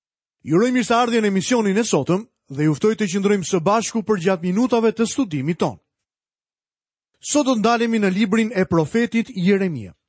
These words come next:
Jeremia ndan atë gjë që copëton zemrën e Zotit. E pra, kjo është dhe çështja që do të shqyrtojmë në kapitullin e nëntë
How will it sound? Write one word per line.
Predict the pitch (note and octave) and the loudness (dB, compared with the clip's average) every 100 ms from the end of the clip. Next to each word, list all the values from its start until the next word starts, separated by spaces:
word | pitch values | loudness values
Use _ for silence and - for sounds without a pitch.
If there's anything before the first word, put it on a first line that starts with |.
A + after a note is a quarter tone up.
| _ _ _ _ _ _ _ _ - | _ _ _ _ _ _ _ _ -8
Jeremia | D3+ E3+ D3 D3 F#3 G#3+ G#3+ | -2 0 0 0 0 2 0
ndan | G3+ G#3 G#3 | 0 0 0
atë | F#3 A#3+ | -2 -2
gjë | G3+ F#3 F#3 | 0 0 0
që | F3+ - | -2 -2
copëton | F3+ D#3+ D3 - G3+ A3+ A3+ | -2 -2 -2 0 2 0 -4
zemrën | D3+ C#3+ A3+ A#3 A#3 A#3 B3 | -8 -2 0 2 2 0 -2
e | G#3 | -4
Zotit. | F3 D#3+ A#2 F#2+ _ _ _ _ _ _ _ _ _ _ | 0 -2 -4 -14 _ _ _ _ _ _ _ _ _ _
E | - G#3 | 0 2
pra, | G#3 | 2
kjo | - A#3+ A3 | 2 2 2
është | F3 | -2
dhe | |
çështja | F3 C4+ A#3 G#3 F3 | -2 0 2 0 0
që | F#3 | 0
do | G3+ | 0
të | - | 0
shqyrtojmë | C4 G#3 F#3 F3+ | 0 0 0 0
në | |
kapitullin | E3 D#3+ G#3+ G#3 G3+ F#3+ G#3 | 0 0 -2 -2 0 -2 -2
e | A3 | -2
nëntë | F#3 C3+ F#3 | -2 -4 -6